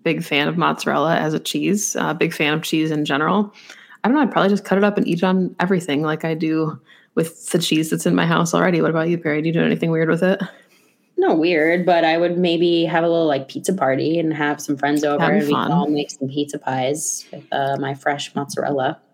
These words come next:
Speaker 1: Do some
Speaker 2: I don't know
Speaker 1: homemade
Speaker 2: what it says
Speaker 1: mozz sticks.
Speaker 2: about me, but when I hear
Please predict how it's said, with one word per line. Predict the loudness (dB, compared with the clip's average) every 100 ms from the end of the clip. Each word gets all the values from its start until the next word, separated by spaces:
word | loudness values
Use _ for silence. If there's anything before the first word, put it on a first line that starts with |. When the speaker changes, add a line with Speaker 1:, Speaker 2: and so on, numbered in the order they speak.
| _ -20 -20 -20 -2
Speaker 1:
Do | 0
some | 2 4
Speaker 2:
I |
don't | 6 6
know | 6
Speaker 1:
homemade | 4
Speaker 2:
what | 2
it | 0
says | 0
Speaker 1:
mozz | 2
sticks. | 4 2 0
Speaker 2:
about | -2
me, | 0 2 2 2
but | 0 0
when | 0 0
I | 0 -2
hear | 0 0 2 2 0 -2